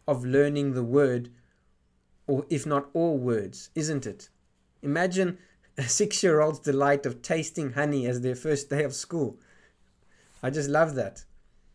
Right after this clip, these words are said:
So today, in my sharing, I want to encourage you to open your mouth. I want you to eat this book. Taste it and see that it is as sweet as honey.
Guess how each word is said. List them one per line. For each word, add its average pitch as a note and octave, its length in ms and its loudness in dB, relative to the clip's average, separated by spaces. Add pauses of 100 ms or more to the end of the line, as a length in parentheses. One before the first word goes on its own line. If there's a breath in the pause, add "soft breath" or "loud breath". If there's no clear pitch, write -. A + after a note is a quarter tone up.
(380 soft breath)
So - 160 0
today, F#3 580 4 (600 soft breath)
in D#3+ 120 0
my F3+ 120 2
sharing, F#3 460 2
I D#3+ 40 -2
want F3+ 240 -2
to G3 80 0
encourage F3 460 0
you E3+ 80 -4
to - 260 -8
open F3+ 300 2
your E3 100 0
mouth. G#2+ 400 -6 (380)
I C#3 60 -2
want E3 320 -2
you F#3 60 -4
to F3+ 280 -10
eat F#3+ 180 -4
this D#3 200 -6
book. - 360 -6 (380)
Taste G3 380 2
it G3 240 -2
and C#3+ 140 -6
see F#3 540 -4
that D3+ 160 -4
it D3+ 220 -10
is G3+ 340 0
as C3+ 140 0
sweet - 260 -6
as C3 140 -6
honey. A#2 400 -6